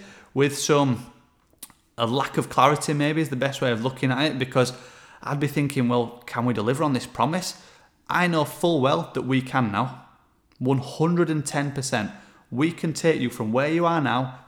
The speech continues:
to where you want to be, because the Confidence Project is far more than just a P T session. It's the Confidence Project. There is no hierarchy.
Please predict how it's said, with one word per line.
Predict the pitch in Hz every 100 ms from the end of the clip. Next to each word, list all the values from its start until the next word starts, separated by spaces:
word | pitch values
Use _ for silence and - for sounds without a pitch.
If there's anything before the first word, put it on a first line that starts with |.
| -
to | 123
where | 120
you | 120 117
want | 117 120 110
to | 110
be, | 107
because | 101 - 131 113
the |
Confidence | 127 - 170 - 160
Project | - 110 113 117 - - -
is | 127
far | 127 - - - 156 160 160
more | 151 110 143 - - - - _ _ _ -
than | 120
just | 117 127
a | 127
P | - 120
T | 117 110
session. | 107 104 - - 95 - _ _ _
It's | 139 131
the | 165
Confidence | - 165 - 170
Project. | - 143 123 101 - - _ _ _ -
There | 139
is | 151
no | 160 156
hierarchy. | 151 - 143 143 131 131 127 - 151